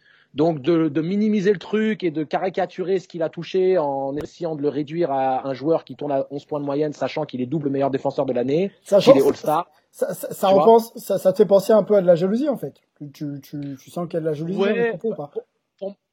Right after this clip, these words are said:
Speaker 1: pour moi, oui, c'est de l'aigreur. C'est-à-dire que, euh, les, les anciens sont aigris. Ils parlent de DeMarcus Cousins qui a pas fait une saison complète depuis beaucoup d'années, qui, qui était, euh, qui est
Speaker 2: Parce que
Speaker 1: encore une
Speaker 2: chaque com-,
Speaker 1: incertitude.
Speaker 2: complète en disant, euh, j'aurais marqué, moi, euh, si je, si j'avais joué à l'époque de, de Rudy,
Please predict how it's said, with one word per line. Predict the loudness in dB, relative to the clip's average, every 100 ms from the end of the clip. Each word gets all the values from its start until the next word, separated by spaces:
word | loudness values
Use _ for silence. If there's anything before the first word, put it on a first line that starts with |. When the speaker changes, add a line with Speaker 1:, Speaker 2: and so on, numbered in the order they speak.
| _
Speaker 1:
pour | -6
moi, | -2 -2
oui, | -2 -6
c'est | -8 -8
de |
l'aigreur. | -6 -6 -4 -4 -4
C'est-à-dire | -8 -6 -4 -4
que, | -2
euh, | -2 0 0 -2 -2 0 -2 -4 -4 -4 -2
les, | 0 0 0
les | 0 0 0
anciens | -4 -2 -2 0 -2
sont | -2 -4
aigris. | 0 0 0 0 0
Ils |
parlent | 0 0
de | 0
DeMarcus | -2 -4 -8 -8
Cousins | -6 -4 -4 -6
qui | -4 -2
a |
pas | 0 -2
fait | -4
une | -6
saison | -6 -6
complète | -8 -6 -2 -2
depuis | -4 -8 -4 -4
beaucoup | -4 -6 -2
d'années, | -2 -2 -2 -4
qui, | -6 -8 -6 -8
qui | -10 -2 2
était, | 4 2 2 4 4
euh, | 2 0 -4 -12
qui | -6 -2
est | 2
Speaker 2:
Parce | 4
que | 4
Speaker 1:
encore | 6
une |
Speaker 2:
chaque | 4 4
com-, | 0 0
Speaker 1:
incertitude. | 0 -6 -4
Speaker 2:
complète | -4 6 8 8
en | 6
disant, | -2 0 2 4 6
euh, | 8 8 6
j'aurais | 4 4
marqué, | 2 -2 -2 -2
moi, | 4 4 4 2 -2 -10 _
euh, |
si | -20 -14
je, | -10 -10
si | -10 -10
j'avais | -10 -10
joué | -6 -6
à |
l'époque | -4 -8 -10
de, | -12
de | -14 -12
Rudy, | -10 -10